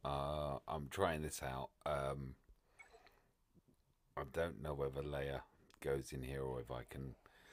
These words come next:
boost her in any way, shape or form. Wow, you're fast. Okay, and I forget what everything does so far.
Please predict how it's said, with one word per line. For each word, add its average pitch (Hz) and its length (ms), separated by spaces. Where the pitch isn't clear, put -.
boost 76 320
her 71 80
in 69 120
any 67 280
way, 65 100
shape 69 400
or 64 80
form. - 260
Wow, 120 400
you're 135 140
fast. - 540
Okay, 73 440
and 73 160
I 69 80
forget 80 340
what 76 240
everything 73 400
does 92 240
so 110 240
far. 170 260